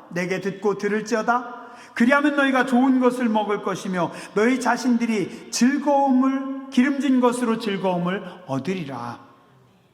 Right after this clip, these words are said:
오늘도 하나님은 우리 어리석은 인생들에게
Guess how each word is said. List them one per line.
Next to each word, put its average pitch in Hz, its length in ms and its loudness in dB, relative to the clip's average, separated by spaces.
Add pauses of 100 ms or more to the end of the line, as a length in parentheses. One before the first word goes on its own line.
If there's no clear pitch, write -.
(540)
오늘도 220 260 4
하나님은 220 800 0
우리 190 220 -2
어리석은 247 1300 0
인생들에게 185 1000 -4